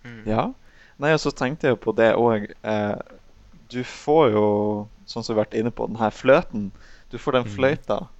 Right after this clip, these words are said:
Speaker 2: eh, i det her spillet.
Speaker 1: Ja.
Speaker 2: Og
Speaker 3: Ja.
Speaker 2: den, den bruker du jo for å warpe, for å reise rundt. Og det er jo spesielt, altså, det er jo en ocarina. Det er
Speaker 3: Mm.
Speaker 2: jo, det ser jo
Speaker 1: Ja.
Speaker 2: ut som en ocarina. Og så har de tatt det konseptet og lagt et spill rundt det, Ocarina of Time.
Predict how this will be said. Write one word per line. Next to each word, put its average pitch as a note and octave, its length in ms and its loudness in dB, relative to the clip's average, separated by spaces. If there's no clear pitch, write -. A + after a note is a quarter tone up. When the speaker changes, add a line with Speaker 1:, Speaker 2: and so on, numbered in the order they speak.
Speaker 2:
eh, G#2+ 460 -4
i F#3 80 -6
det G#2+ 140 -2
her A#2 60 -8
spillet. A2+ 420 -6
Speaker 1:
Ja. E3 520 -2
Speaker 2:
Og - 0 -
Speaker 3:
Ja. A2+ 160 -2
Speaker 2:
den, C3+ 300 2
den D3 220 0
bruker C#3 340 -2
du A2 80 -2
jo G#2+ 100 2
for A2+ 240 -2
å G#2+ 520 0
warpe, A#2 480 0
for G#2+ 240 0
å G#2 60 -2
reise A2 340 -2
rundt. A#2 320 -4
Og - 280 0
det - 120 0
er C#3 120 6
jo D3+ 100 4
spesielt, C#3 400 -4
altså, A#2 240 0
det A#2 180 0
er D3+ 160 6
jo G#2+ 120 6
en G#2+ 80 2
ocarina. A#2 600 0
Det - 120 -8
er C3+ 200 4
Speaker 3:
Mm. A2 40 4
Speaker 2:
jo, G#2 320 0
det B2 120 -4
ser D#3 240 2
jo A#2+ 140 6
Speaker 1:
Ja. C#3+ 60 4
Speaker 2:
ut D3 100 -2
som A2 120 -10
en G#2 80 -4
ocarina. A2 560 -2
Og C#3 120 4
så - 180 0
har D3+ 160 2
de C#3 280 2
tatt - 400 -6
det C3 180 0
konseptet A#2+ 440 -6
og A2+ 100 -4
lagt A2+ 220 0
et A2 100 -14
spill A2+ 380 -2
rundt A#2 300 0
det, A#2+ 240 -4
Ocarina A2 360 -4
of G#2 100 -10
Time. F#3 360 -2